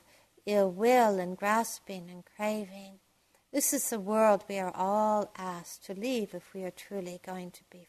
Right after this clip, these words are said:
free. We need to leave, perhaps, the world of leaning upon the world as being the source of our happiness and freedom.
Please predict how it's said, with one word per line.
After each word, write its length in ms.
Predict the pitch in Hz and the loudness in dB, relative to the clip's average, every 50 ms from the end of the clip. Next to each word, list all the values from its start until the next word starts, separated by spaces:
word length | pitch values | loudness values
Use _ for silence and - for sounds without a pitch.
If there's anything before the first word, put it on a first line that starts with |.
| - - _ | -20 -18 _
free. 360 | 214 202 190 180 185 190 - _ _ _ _ _ _ _ _ _ _ _ _ _ _ _ _ _ _ _ _ _ _ _ _ _ _ _ _ _ _ _ _ _ _ _ _ _ _ _ _ _ _ _ _ _ _ _ _ _ _ _ _ _ _ _ _ | -10 -8 -8 -8 -12 -16 -20 _ _ _ _ _ _ _ _ _ _ _ _ _ _ _ _ _ _ _ _ _ _ _ _ _ _ _ _ _ _ _ _ _ _ _ _ _ _ _ _ _ _ _ _ _ _ _ _ _ _ _ _ _ _ _ _
We 80 | 220 220 | -4 -2
need 160 | 226 226 - | -2 -2 -4
to 120 | - - 233 | -4 -4 -2
leave, 540 | 226 226 233 233 240 240 233 214 196 175 - - - - _ _ - | 2 4 4 6 6 6 4 2 0 -4 -10 -18 -20 -20 _ _ -16
perhaps, 640 | - 196 180 165 185 190 185 175 - - - - - | -16 -16 -14 -14 -10 -8 -8 -8 -8 -10 -16 -14 -8
the 120 | - 202 | -8 -6
world 500 | 185 196 202 202 196 190 185 185 180 - | -2 2 2 4 6 6 6 4 4 2
of 100 | 190 180 | 0 0
leaning 760 | 180 202 202 202 208 214 220 226 226 214 196 185 185 180 185 | 0 0 2 2 2 2 2 2 0 0 -2 -2 -4 -6 -6
upon 520 | 185 - - - - - 208 214 208 202 196 | -8 -10 -10 -16 -4 0 0 2 2 2 0
the 80 | 196 | -2
world 400 | 185 180 190 185 180 180 175 165 - | -4 -2 -2 0 0 0 -2 -2 -6
as 180 | 180 185 - - | -10 -12 -12 -8
being 260 | - 196 185 175 175 | -6 -4 -4 -4 -4
the 100 | 175 175 | -6 -6
source 680 | - - - - 220 214 214 214 214 196 - - - | -6 -6 -4 -2 0 2 4 4 2 0 -2 -6 -10
of 80 | 202 - - | -10 -14 -16
our 220 | 185 185 185 185 - - | -16 -16 -16 -16 -12 -10
happiness 600 | 190 185 - - - 190 185 175 170 165 - - 185 | -10 -10 -10 -12 -14 -12 -12 -12 -10 -10 -10 -8 -8
and 160 | 185 180 - | -10 -12 -14
freedom. 540 | - - 196 196 190 190 190 196 196 190 | -16 -16 -12 -10 -10 -10 -10 -12 -14 -16